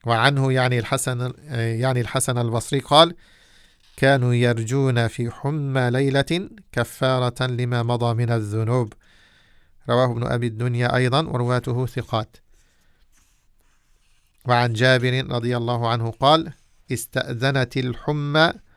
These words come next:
على رسول الله صلى الله عليه وسلم، فقال: 'من هذه؟' قالت:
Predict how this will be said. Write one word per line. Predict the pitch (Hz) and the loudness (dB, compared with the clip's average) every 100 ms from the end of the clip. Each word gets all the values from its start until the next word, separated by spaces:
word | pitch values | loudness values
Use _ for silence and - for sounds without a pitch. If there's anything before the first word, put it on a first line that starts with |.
| _ _ _ _ _ _ - | _ _ _ _ _ _ -4
على | 123 131 127 | 0 2 4
رسول | 123 - 135 | 2 0 -2
الله | 127 123 135 127 127 | -2 0 0 -2 -4
صلى | 123 - 117 | -8 -8 -6
الله | 117 120 131 127 | -4 -2 -2 -2
عليه | 120 123 131 127 123 120 | -2 -2 -2 -4 -2 -2
وسلم، | 117 - 147 147 143 131 - _ _ _ _ _ _ _ _ _ _ | -2 -2 -2 0 -2 -4 -12 _ _ _ _ _ _ _ _ _ _
فقال: | - 123 - 135 131 | -6 -4 0 0 2
'من | 151 147 | 0 2
هذه؟' | 131 131 123 127 147 _ _ | 0 0 -2 -6 -10 _ _
قالت: | - 127 123 | 0 0 0